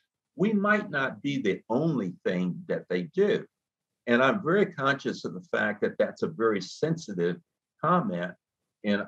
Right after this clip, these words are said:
our model, because we tend to want to think that when they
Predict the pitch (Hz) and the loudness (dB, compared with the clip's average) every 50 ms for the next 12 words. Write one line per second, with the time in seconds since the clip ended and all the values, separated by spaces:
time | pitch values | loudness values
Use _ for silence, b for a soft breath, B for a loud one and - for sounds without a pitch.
0 | - 101 95 95 101 98 82 92 - - _ _ _ - - 175 208 214 214 175 | -4 -2 0 2 2 2 0 -2 -6 -10 _ _ _ -4 0 2 2 2 2 2
1 | 165 - - - - 101 - - - 123 113 110 104 - - 113 117 113 110 - | 0 -2 -2 -2 -4 -6 -6 -2 -2 0 0 0 -2 -2 -4 -6 -6 -6 -6 -4
2 | - 135 120 120 120 117 110 107 - 120 104 98 98 98 92 - _ _ _ _ | -4 -2 0 0 0 -2 -4 -4 -2 -2 0 0 -2 -4 -6 -8 _ _ _ _
3 | _ - 107 117 143 160 160 160 - - - - 110 107 110 113 107 101 - - | _ -2 0 2 2 2 2 0 -4 -6 -4 -2 0 0 0 0 -2 -2 0 2
4 | 92 95 98 95 101 101 - - _ _ _ _ _ _ - 95 113 139 156 156 | 2 4 4 2 0 -2 -4 -6 _ _ _ _ _ _ 0 4 4 4 6 6
5 | 131 131 - - | 4 4 4 0